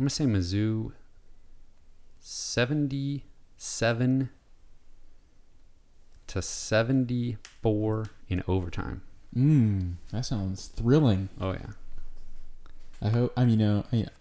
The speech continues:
Speaker 2: I like to be right, but I'd be happy to be wrong on that one. I say, I feel
Speaker 1: When
Speaker 2: like
Speaker 1: was
Speaker 2: I
Speaker 1: the,
Speaker 2: say that a lot.
Speaker 1: when was the last time that we picked two games and disagreed on both of 'em?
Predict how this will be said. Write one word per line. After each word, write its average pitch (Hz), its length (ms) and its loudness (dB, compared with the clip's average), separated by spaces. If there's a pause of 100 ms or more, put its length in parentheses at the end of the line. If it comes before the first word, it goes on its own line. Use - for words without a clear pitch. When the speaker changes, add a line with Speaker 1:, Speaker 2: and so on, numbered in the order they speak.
(180)
Speaker 2:
I 131 80 6
like 143 220 6
to - 80 4
be 98 120 2
right, 98 460 0 (1200)
but 95 480 2 (800)
I'd 107 140 0
be 104 120 0
happy 98 420 -2 (180)
to 98 200 -4
be 98 160 -4
wrong 107 180 -2
on 107 180 -4
that 110 160 -2
one. 117 140 -2 (240)
I 117 40 -2
say, 139 140 6
I - 80 2
feel 98 80 4
Speaker 1:
When 117 80 10
Speaker 2:
like 160 100 8
Speaker 1:
was 143 100 4
Speaker 2:
I - 40 6
Speaker 1:
the, 120 40 6
Speaker 2:
say 95 180 0
that 95 100 0
a 92 60 0
lot. 95 120 0
Speaker 1:
when 117 140 8
was 165 100 4
the 143 80 8
last 107 240 8
time 110 140 6
that 104 80 2
we 98 140 4
picked - 540 -2
two 120 220 0
games 90 460 2
and 85 160 -2
disagreed 90 420 2
on 82 140 0
both 80 220 0
of - 100 -8
'em? 104 120 -10